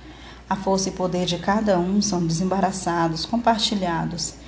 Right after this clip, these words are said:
Ele lhe dá o seu tambor do coração. Ela lhe transmite o conhecimento dos ritmos e emoções mais complicados que se possa imaginar. Quem sabe que os dois irão caçar juntos?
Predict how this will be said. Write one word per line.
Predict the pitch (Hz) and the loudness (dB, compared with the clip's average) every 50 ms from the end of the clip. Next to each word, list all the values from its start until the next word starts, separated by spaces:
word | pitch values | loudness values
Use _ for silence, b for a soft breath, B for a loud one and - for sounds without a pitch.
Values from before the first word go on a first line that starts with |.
| B B B B B B 202 | B B B B B B 0
Ele | 202 190 202 196 | 2 2 2 0
lhe | 196 196 196 | 0 -2 -2
dá | 185 170 190 202 233 | 2 4 4 6 6
o | 269 269 | 4 2
seu | - 277 269 | 0 -2 -2
tambor | 269 277 269 262 208 190 196 196 196 | 0 0 2 2 2 2 0 0 -2
do | 202 196 | -2 -2
coração. | 196 202 190 190 202 202 - - 170 165 165 165 160 - - - - - - - - | -2 -2 0 0 0 -2 -2 0 0 -2 -2 -2 -6 -10 -12 -16 -20 -20 -20 -16 -8
Ela | - 190 180 185 175 | -4 0 2 2 2
lhe | 170 180 185 | 2 0 -2
transmite | 180 - 185 180 175 175 175 170 170 - - | -2 0 0 0 0 0 -2 -2 -4 -6 -6
o | |
conhecimento | - 180 170 170 170 - 185 175 170 170 165 165 | -4 -2 -2 -2 -2 -2 -2 -2 0 0 -2 -2
dos | 160 165 160 165 | -2 -2 -2 0
ritmos | - 185 190 220 240 - - 254 240 240 247 | 0 0 0 0 0 0 2 2 2 4 4
e | 254 | 2
emoções | 240 220 226 240 - - 196 190 185 185 190 185 - - B B B B B B B B - | 0 2 2 0 0 -2 -4 -4 -4 -4 -6 -6 -8 -10 B B B B B B B B -4
mais | 226 247 277 269 - | -2 -2 -2 -2 -2
complicados | - 294 269 269 285 294 - - 208 190 185 180 202 190 - - | -2 -2 -2 -2 -2 -4 -2 2 2 2 2 2 0 -2 -4 -4
que | - 180 | -6 -6
se | - 196 | -6 -6
possa | - - 185 175 175 - 185 | -6 -4 -4 -4 -2 -2 -2
imaginar. | 180 175 175 - 180 180 170 160 165 160 165 - - - - - B B B B B B B B B - | -2 -2 -2 -2 -4 -2 -2 -2 -2 -2 -2 -6 -10 -16 -20 -20 B B B B B B B B B -8
Quem | - 302 311 | -2 0 0
sabe | 302 - - 208 175 165 165 170 | 0 2 2 2 2 2 2 -2
que | 165 - 185 | -4 -2 -4
os | 175 165 | -4 -4
dois | 165 175 170 170 170 170 | -2 -2 -2 -2 -2 -2
irão | 175 170 165 | -2 -2 -2
caçar | 165 - 185 - - 180 165 175 | -4 -4 -6 -4 -2 0 0 0
juntos? | 170 - 180 190 214 214 - - - - - | 0 -2 -2 0 -2 -2 -2 -4 -6 -6 -8